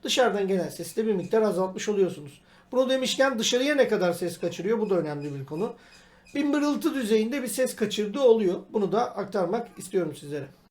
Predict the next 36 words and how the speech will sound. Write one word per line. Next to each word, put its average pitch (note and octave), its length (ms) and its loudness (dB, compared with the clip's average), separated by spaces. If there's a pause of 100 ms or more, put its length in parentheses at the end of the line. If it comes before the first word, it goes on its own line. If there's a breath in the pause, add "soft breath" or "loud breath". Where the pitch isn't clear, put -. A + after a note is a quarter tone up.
(100)
Sonraki B3+ 400 2
konumuzda C4+ 580 0
T A#3+ 200 6
V A#3 120 4
S C4 200 -4
kulaklıkların A3+ 720 2
kanayan A3+ 340 2
yaralarından E3 760 0
biri G#3+ 220 -2
pil A#3 160 -2
ömrü. E3+ 360 0 (400 soft breath)
Bu A#3+ 100 -6
kulaklıkta C4 640 2
kutuda A#3+ 380 2
dört B3+ 220 2
yüz G#3+ 100 -8
miliamper A3+ 600 2
bir A3+ 160 -2
pil G3 240 -4
var. F3+ 180 0 (400 soft breath)
Kulaklığın A#3+ 440 2
şarj C4 320 4
olma C4 220 0
süresi B3+ 300 -6
ya-, B3 280 0
yaklaşık A3+ 380 -4
iki A#3 160 -8
saatin G#3+ 420 0
biraz G#3+ 220 4
altında. F3 580 -2 (440 soft breath)
Tek D4 220 0
şarj C#4 300 6
ile B3+ 180 -4
kulaklıkların B3+ 680 2
pil C4 160 -4
ömrü A#3+ 420 2